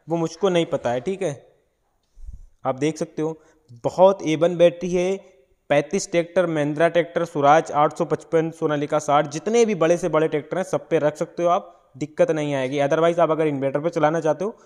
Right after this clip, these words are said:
तो आप इन्वर्टर पे भी लगा सकते हो, लेकिन आपको गारंटी इतने की ही मिलेगी, अठारह महीने की, और आप अपने हिसाब से ले सकते हो। अगर एक परसेंट भी अगर आपको वीडियो अच्छी लगी तो वीडियो को लाइक करें, चैनल को जरूर सब्सक्राइब करें ऐसी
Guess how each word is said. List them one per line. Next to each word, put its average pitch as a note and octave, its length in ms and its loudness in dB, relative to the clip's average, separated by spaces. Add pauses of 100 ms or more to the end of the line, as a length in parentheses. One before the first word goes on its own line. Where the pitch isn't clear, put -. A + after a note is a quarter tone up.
(140)
तो E3 60 0
आप E3+ 100 2
इन्वर्टर D#3 340 0
पे F3 140 -2
भी E3+ 100 -2
लगा D#3 240 4
सकते D#3+ 240 -4
हो, E3 40 -4
लेकिन E3 180 -4
आपको D#3 220 -4
गारंटी D3 400 0
इतने C#3+ 300 -6
की D#3 160 -8
ही D3+ 140 -6
मिलेगी, C3 420 -6
अठारह C#3 340 0
महीने C#3 240 -6
की, F#3 220 -10 (440)
और C3+ 220 2
आप D3+ 100 6
अपने D#3+ 200 -4
हिसाब C#3 240 0
से G3+ 120 -2
ले D#3+ 180 0
सकते - 280 -8
हो। C#3 80 0
अगर F#3 200 2
एक G3 180 2
परसेंट G#3+ 300 0
भी A3 100 2
अगर G3 160 4
आपको F3+ 180 2
वीडियो E3 200 -2
अच्छी E3+ 140 -4
लगी E3 120 -2
तो D#3 80 -6
वीडियो D#3 160 -4
को D#3 100 0
लाइक B2+ 240 -4
करें, D3 180 -2
चैनल C#3+ 220 -4
को D3 120 -4
जरूर F3+ 240 0
सब्सक्राइब F3 420 -2
करें E3 140 0
ऐसी D#3 140 -8